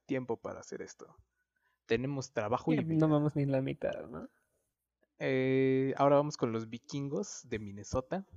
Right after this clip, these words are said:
Speaker 1: Otro equipo, pues,
Speaker 2: Otro
Speaker 1: eh,
Speaker 2: cambio, ¿no?
Speaker 1: otro cambio.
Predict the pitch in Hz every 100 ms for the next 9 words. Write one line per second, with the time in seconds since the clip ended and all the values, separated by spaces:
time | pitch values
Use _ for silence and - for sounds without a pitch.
0 | - _ _ 127 - 127 127 - - -
1 | - - - - _ _ _ _ _ _
2 | _ _ _ _ _ - 113 147 107 139
3 | 127 123 143 202 _ _ _ _ _ -
4 | 156 - 175 190 - _ _ _ _ _
5 | _ 143 139 110